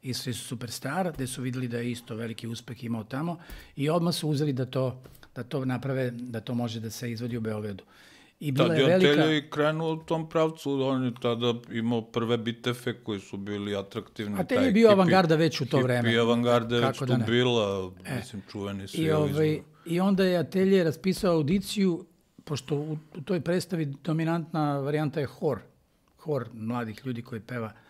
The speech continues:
Speaker 1: ovaj, tokom cele predstave, i raspisali su audiciju za taj hor.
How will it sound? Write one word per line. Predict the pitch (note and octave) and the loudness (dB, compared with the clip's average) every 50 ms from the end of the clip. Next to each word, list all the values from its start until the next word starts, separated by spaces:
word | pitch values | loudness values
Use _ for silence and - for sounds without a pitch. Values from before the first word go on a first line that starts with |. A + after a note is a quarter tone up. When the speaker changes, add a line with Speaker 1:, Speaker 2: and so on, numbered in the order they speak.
| - - - - - - - - _ | -14 -14 -14 -14 -18 -20 -20 -20 _
Speaker 1:
ovaj, | - B2 A#2 A#2 A2+ | -10 -6 -4 -4 -4
tokom | - A2+ - A#2+ A2 | -4 -6 -6 -6 -8
cele | - C#3+ C3+ C3 B2 | -6 -4 -4 -4 -4
predstave, | - B2 C#3 D#3 D3+ - G3 F#3+ F3+ D#3+ - - - - - - _ _ _ | -4 -4 -4 -4 -4 -2 -2 0 0 -2 -4 -8 -18 -20 -20 -20 _ _ _
i | D#3+ | -4
raspisali | D3 C#3 - - G3 F#3 - B3+ F#3+ | -4 -4 -2 -4 -4 -2 0 0 0
su | - - | 2 0
audiciju | F3+ E3 G3+ G3 E3+ E3+ | 0 0 0 0 0 -2
za | D#3+ D3+ | -4 -2
taj | D#3 G3 F3 D3 | -2 0 0 0
hor. | - - D3+ C3 G#2 | 0 0 -2 -2 -2